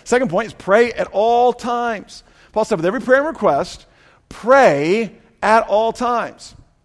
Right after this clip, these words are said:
At all times means all seasons, every moment, every opportunity. Pray at all times means it's always the right time to pray. Pray at all times literally just means pray at all times. Continue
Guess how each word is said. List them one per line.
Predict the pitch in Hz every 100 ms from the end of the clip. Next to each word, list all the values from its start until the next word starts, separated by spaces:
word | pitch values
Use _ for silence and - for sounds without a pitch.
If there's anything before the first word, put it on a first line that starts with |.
| _ _ _ -
At | 160
all | 202 254
times | 233 240 180
means | 220 233 233 160 - _ _ _ _ -
all | 208 226
seasons, | 220 233 214 160 156 107 90 - - - 208
every | 233 190 226 220
moment, | 214 202 165 120 - _ 151 -
every | 214 233 208 240
opportunity. | 220 208 208 202 - 196 165 113 - - -
Pray | - 240 240
at | -
all | 233 240
times | 240 226 233 247 240 175 - 165
means | 190 233 226 214
it's | 214 202
always | - 226 254 233 220 175
the | 196
right | 196 214 220
time | - 208 214 220 214 -
to | 208
pray. | - 196 196 175 107 - _ _ _ _ _ _ _ _ _ _ _ _ _ _
Pray | 208 240
at |
all | 233 233
times | 226 226 226 175
literally | 254 247 240
just | 196 220 180
means | 220 208 190 -
pray | - 226 240 226
at |
all | 196 214 214
times. | 220 196 151 -
Continue | 185 175 - - 262 262 254 269